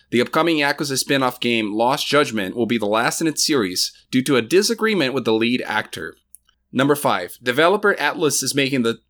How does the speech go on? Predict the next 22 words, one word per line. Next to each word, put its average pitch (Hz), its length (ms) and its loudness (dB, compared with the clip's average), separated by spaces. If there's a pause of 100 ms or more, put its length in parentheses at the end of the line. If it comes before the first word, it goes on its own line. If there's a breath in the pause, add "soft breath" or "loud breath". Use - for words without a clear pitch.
twenty-fifth 190 540 0
anniversary 143 500 2
of 120 140 -4
Persona 165 400 2
franchise 117 520 0
with 113 100 -4
some 113 140 -2
big 156 220 2
news 131 340 0
as 131 180 -2
the 113 60 -6
studio 170 300 2
teased 156 320 0
not 151 180 2
one 135 240 0
but 117 140 -2
seven 185 320 2
new 170 160 0
announcements 135 500 -2
for 110 160 0
the 98 80 -2
series. - 560 -2